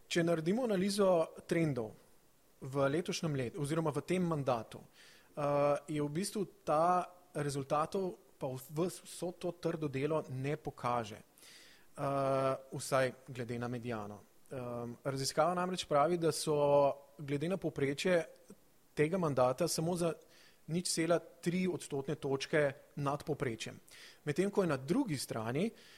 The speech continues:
pa Gibanje, eh, Svoboda, ehm, za osem cela dve odstotne točke padlo.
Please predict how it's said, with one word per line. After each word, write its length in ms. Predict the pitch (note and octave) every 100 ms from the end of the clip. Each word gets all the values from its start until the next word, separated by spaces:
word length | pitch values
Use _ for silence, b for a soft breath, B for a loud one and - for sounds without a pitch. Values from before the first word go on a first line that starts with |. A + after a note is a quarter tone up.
| B _
pa 280 | D#3+ D3+ D3 D#3
Gibanje, 480 | D3 F#3+ A3 F#3
eh, 500 | E3+ D3+ C#3 - C3
Svoboda, 600 | B2 C#3+ A#2+ A#2+ C3 G3+ C4+ B B B -
ehm, 400 | D3+ D3 D3+ D3+ D3+
za 440 | D3+ C3+ D#3+ D#3+ D#3 - _ -
osem 420 | E3 F3 A#3 G3+
cela 360 | - E3 E3+
dve 360 | D#3+ C3 D3 D#3+
odstotne 500 | D3+ - C#3 C3+ D3
točke 400 | - B2+ - C#3
padlo. 440 | - B2 A2 G#2